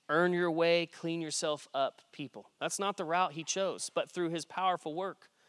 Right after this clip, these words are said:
of taking dead people and making them alive again in Christ. If you're a Christian here this morning, that's me, that's you, once dead, now alive.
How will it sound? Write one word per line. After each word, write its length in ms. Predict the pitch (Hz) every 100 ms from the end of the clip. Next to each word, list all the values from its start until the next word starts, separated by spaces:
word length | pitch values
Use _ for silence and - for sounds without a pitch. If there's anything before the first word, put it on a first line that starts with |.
| _ -
of 100 | 135
taking 360 | 165 156 151
dead 280 | 135 151 165
people 400 | - 135 123 113 _ _ _ _ _ _ _ _
and 80 | 123
making 280 | 123 135 143
them 140 | 135
alive 380 | 127 110 123 139
again 220 | 135 127 120
in 100 | 110
Christ. 560 | 107 104 - - - _ _ _ _ _ _ _ _ _ _ _
If 140 | 113 143
you're 80 |
a 20 | 131
Christian 400 | - 151 - 143
here 200 | 143 139
this 180 | 135
morning, 220 | 127 110 104
that's 180 | 110 -
me, 280 | 123 131 127
that's 260 | 117 - 131
you, 260 | 127 120 - _ _ _ _ _ _ _ _ _ -
once 240 | 131 131
dead, 320 | 127 120 110
now 240 | 113 113 110
alive. 480 | 107 98 - -